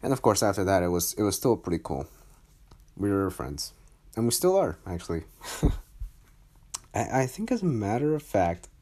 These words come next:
as a matter of fact, um, I might have him as a guest soon. I don't know. I don't know. Uh, I, I'm still just reaching out to people that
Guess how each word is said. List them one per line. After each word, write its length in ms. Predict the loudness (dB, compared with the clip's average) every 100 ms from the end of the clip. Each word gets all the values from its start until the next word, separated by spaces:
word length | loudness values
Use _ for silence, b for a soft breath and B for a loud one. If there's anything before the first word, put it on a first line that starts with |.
| -20 -16 -6
as 180 | -4 -2
a 80 |
matter 400 | -2 -2 0 -2
of 80 | -4
fact, 380 | -6 -8 -8 -18 -20 b b b b b b b -6
um, 580 | -2 -2 -2 -6 -8 -10 -16 -20 -20 -20 _ -20 -20 -20 -20 -20 -20 -20 -20 -20 -20 -20 -20 -20 -20 -20 -20 -20 -20 -20 -20 -20 -20 -20 -18 -6
I 120 | -4
might 640 | -2 -2 -4 -4 -6 -10 -18 -20 -20 -20 -20 -20 -16
have 340 | -10 -6 -6 -4
him 120 | -6
as 140 | -6
a 60 | -10
guest 320 | -8 -6 -6
soon. 280 | -8 -10 -14 -10
I 100 | -6
don't 120 | -4
know. 160 | -6 -12 -18 -20 -20 -8
I 180 | -4 -4
don't 260 | -4 -8 -8
know. 120 | -12 -14 b b b _ -20 -20 -10 -4
Uh, 680 | -2 -2 -2 -2 -2 -4 -6 -12 _ -20 _ -20 -20 -12 -4
I, 140 | -2 -2
I'm 140 | -6
still 260 | -4 -4 -4
just 260 | -4 -6 -2
reaching 340 | -2 -2 -4
out 220 | -4 -4
to 180 | -4 -6
people 320 | -4 -6 -4
that 280 | -4 -4 -6